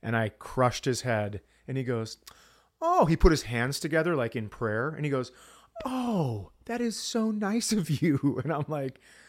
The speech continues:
"Uh, can I get a picture?" And then I did what people do all the time, where they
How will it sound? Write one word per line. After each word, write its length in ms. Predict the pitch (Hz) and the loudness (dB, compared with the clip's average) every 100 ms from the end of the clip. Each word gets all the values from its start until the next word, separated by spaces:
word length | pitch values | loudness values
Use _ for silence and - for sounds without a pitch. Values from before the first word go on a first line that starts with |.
| - _ - | -20 _ -8
"Uh, 280 | 135 127 | -6 -4
can 180 | 127 143 | -4 -2
I 60 | 151 | 0
get 120 | 170 | 0
a 40 | |
picture?" 580 | 139 135 - 151 156 165 - - - | 2 2 2 -2 -4 -6 -12 -20 -4
And 140 | 135 | 0
then 80 | 160 | 4
I 120 | 170 | 2
did 320 | 147 156 156 | 2 2 4
what 320 | 139 131 - - | 2 0 -2 -10
people 280 | - 156 151 | -6 -2 0
do 200 | 135 143 | 2 4
all 160 | 139 135 | 4 2
the 80 | |
time, 500 | 123 151 139 113 113 - _ _ _ | 0 -4 -4 -4 -6 -10 _ _ _
where 280 | 120 127 123 | 0 2 4
they 400 | 127 120 120 117 | 4 2 2 -2